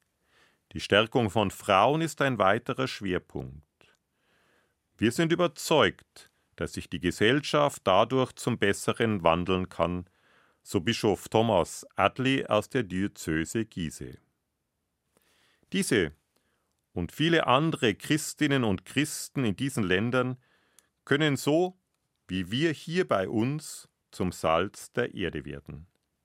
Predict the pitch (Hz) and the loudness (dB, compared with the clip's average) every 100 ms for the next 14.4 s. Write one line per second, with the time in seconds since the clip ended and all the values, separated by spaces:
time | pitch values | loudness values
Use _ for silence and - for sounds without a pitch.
0 | _ _ _ _ _ _ _ _ _ _ | _ _ _ _ _ _ _ _ _ _
1 | - 156 - 175 - 113 113 131 - 104 | -4 0 2 0 2 6 6 6 4 4
2 | - 101 95 - - 151 131 104 90 87 | 4 4 4 2 0 2 2 0 2 2
3 | 82 - 82 87 85 78 _ _ _ _ | 2 -2 -2 -2 -4 -6 _ _ _ _
4 | 107 - - 95 127 - 92 - 80 82 | -4 -4 2 2 2 2 0 2 4 6
5 | 117 - 139 - - 135 139 - 110 - | 4 -2 -4 -4 -4 -4 -4 -4 -4 -2
6 | - 85 - - 120 120 - - 82 - | 0 0 0 -4 -4 -4 -6 -2 -2 -2
7 | 104 - - 73 76 - 73 67 69 65 | -6 -6 -6 -6 -6 -10 -10 -10 -14 -16
8 | - - - _ _ _ _ _ _ _ | -18 -20 -20 _ _ _ _ _ _ _
9 | _ _ _ _ - - 135 175 165 156 | _ _ _ _ -2 0 2 2 2 2
10 | 127 151 160 139 92 - - 143 135 104 | -2 -2 0 0 -2 -2 -2 0 2 2
11 | 113 135 - 98 98 98 - 82 71 69 | 2 -2 -4 -4 -2 -2 -8 -8 -8 -12
12 | _ _ _ _ 82 85 120 156 147 - | _ _ _ _ -4 -2 2 2 2 0
13 | 139 123 113 - - 151 180 139 104 123 | -2 0 -2 -4 -6 0 2 2 4 4
14 | 151 156 147 147 | 2 0 0 0